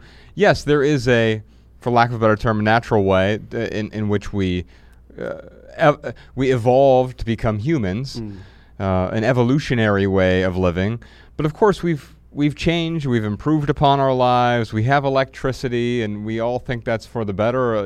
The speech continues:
Speaker 1: and if we don't think it is, then none of us, uh, that I know are, are, you know, completely doing without these
Speaker 2: Mm-hmm.
Speaker 1: things, right? And so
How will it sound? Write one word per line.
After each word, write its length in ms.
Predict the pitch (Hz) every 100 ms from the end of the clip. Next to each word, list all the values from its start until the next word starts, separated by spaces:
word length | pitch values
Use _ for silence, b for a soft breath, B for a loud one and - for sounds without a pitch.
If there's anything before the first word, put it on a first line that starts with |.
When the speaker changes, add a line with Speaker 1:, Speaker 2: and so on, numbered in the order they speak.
| 104
Speaker 1:
and 100 | 113
if 140 | 110 110
we 80 | 101
don't 260 | 117 117
think 220 | 127 120
it 100 | 113
is, 280 | 110 120 110
then 260 | 110 107 - - - - b b b -
none 260 | 101 123
of 140 | 127 117
us, 260 | 113 - - b b b b -
uh, 80 | 113
that 160 | 107
I 180 | 104 120
know 480 | 127 104 98 104 117 -
are, 540 | 101 98 98 95 92 b b -
are, 360 | 104 98 98 -
you 160 | 104
know, 140 | 90 - 123 123
completely 420 | 127 107 131 120
doing 340 | 107 110 107 101
without 440 | 98 110 107 -
these 300 | 95 87 82
Speaker 2:
Mm-hmm. 100 | -
Speaker 1:
things, 440 | 92 80 90 104 98
right? 320 | 95 104 123 B B B B B B
And 120 | 139 135
so 280 | 170 143